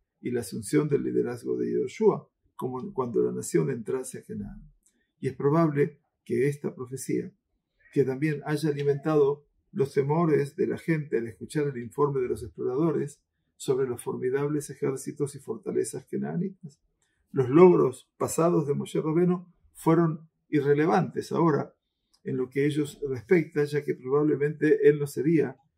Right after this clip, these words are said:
el que los lideraría en esta campaña. Finalmente, podríamos sugerir un factor adicional. Con el transcurso del tiempo, los eventos extraordinarios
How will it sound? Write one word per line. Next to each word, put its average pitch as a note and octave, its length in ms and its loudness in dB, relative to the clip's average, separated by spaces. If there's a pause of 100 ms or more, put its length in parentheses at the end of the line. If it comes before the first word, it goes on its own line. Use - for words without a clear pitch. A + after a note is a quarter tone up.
(120)
el C3+ 120 2
que C3+ 160 2
los B2 200 -2
lideraría B2+ 760 0 (240)
en B2+ 200 0
esta B2 300 -8
campaña. G#2 540 -14 (960)
Finalmente, D3 440 2
podríamos D#3 680 4 (100)
sugerir C#3 540 -2
un C#3+ 160 -4
factor A#2+ 560 -10
adicional. B2+ 600 -8 (600)
Con C3+ 160 -4
el B2 80 -2
transcurso F3+ 600 2
del C#3+ 160 2
tiempo, F3 360 6
los C3 200 0
eventos E3 480 2
extraordinarios C3 960 -2